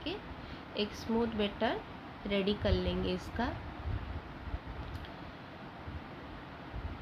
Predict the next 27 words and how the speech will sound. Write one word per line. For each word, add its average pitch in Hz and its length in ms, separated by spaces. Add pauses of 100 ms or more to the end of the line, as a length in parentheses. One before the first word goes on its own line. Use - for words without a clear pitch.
(680)
अभी 214 200
हम 208 220
बारीक 208 340
कटे 214 240
हुए 214 220
हरा 208 300
धनिया 202 400
भी 208 160
डाल 180 280
देंगे, 180 440 (540)
इससे 214 240
हमारा 208 260
चीला 202 400
और 202 140
taste 190 360
लगेगा। 180 480 (140)
एक 220 120 (100)
तड़का 202 320
वाला 214 240 (120)
pan 208 200
लेंगे, 190 540 (580)
इसमें 208 320 (100)
one 214 280
tablespoon 208 680 (100)
oil 202 260
डाल 185 280
देंगे, 185 400